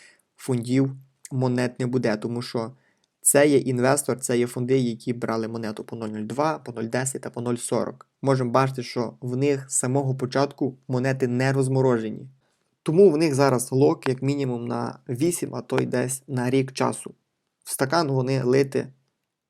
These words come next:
H F T точно не зможуть. По якій ціні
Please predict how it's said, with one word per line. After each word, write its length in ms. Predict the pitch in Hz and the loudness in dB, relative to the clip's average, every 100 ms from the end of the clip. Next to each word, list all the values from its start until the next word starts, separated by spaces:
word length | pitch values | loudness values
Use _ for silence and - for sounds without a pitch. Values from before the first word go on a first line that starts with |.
| _ _ _ | _ _ _
H 240 | 143 131 | -2 0
F 240 | 127 - 151 | -2 -4 0
T 160 | 139 135 - | 0 -2 -4
точно 500 | 135 127 131 127 117 - | 2 2 0 -6 -6 -4
не 180 | 127 | -2
зможуть. 400 | 120 127 123 113 _ _ | -2 -4 -6 -10 _ _
По 100 | 139 | -2
якій 240 | 147 226 | 0 0
ціні 460 | 214 151 165 175 | 0 -2 -2 -2